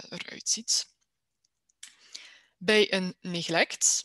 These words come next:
zie je al meteen dat we een veel groter deel van de hersenen hebben dat is aangedaan. En dat zit hem niet zo achteraan in dat occipitale gedeelte, maar zit hem,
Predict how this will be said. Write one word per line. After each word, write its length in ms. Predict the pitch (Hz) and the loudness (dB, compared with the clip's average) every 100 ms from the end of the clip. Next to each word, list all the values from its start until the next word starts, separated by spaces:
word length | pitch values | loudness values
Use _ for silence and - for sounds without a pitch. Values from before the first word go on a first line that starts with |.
| - | -2
zie 180 | 196 247 | 4 6
je 100 | 254 | 6
al 160 | 220 | 6
meteen 440 | 220 208 190 202 202 | 4 2 0 -2 -2
dat 220 | 190 190 | -2 0
we 180 | 202 - | 0 -2
een 140 | 185 156 | -4 -2
veel 280 | 180 175 - | 0 -2 -4
groter 800 | - - 180 180 233 - 196 165 | -6 -4 -4 0 0 0 -4 -4
deel 360 | 160 165 - | -4 -4 -6
van 180 | 160 160 | -8 -8
de 60 | 160 | -8
hersenen 480 | 156 165 - 165 160 | -4 0 0 -2 -8
hebben 240 | 165 165 | -8 -10
dat 160 | 160 - | -8 -2
is 120 | - | -2
aangedaan. 560 | 180 185 208 214 240 320 - - - - - | -2 -6 -4 -2 -2 -4 -12 -12 -12 -6 2
En 280 | 285 294 - | 4 4 2
dat 240 | 214 - | 2 4
zit 160 | 277 254 | 4 4
hem 180 | 202 | 4
niet 160 | 220 262 | 6 6
zo 120 | 220 | 4
achteraan 720 | - 175 - 175 175 160 165 _ _ _ _ _ | 0 -2 -2 0 0 -4 -14 _ _ _ _ _
in 100 | - | -4
dat 160 | 190 175 | -2 -2
occipitale 680 | - - 180 180 170 165 160 | 0 0 0 -2 -2 -2 -6
gedeelte, 600 | 156 180 269 - 349 - - - - | -4 0 2 2 -2 -4 -16 -18 -2
maar 400 | 208 226 254 - | 4 6 4 0
zit 300 | 185 208 202 | 0 2 2
hem, 360 | 190 185 185 | 0 -2 -2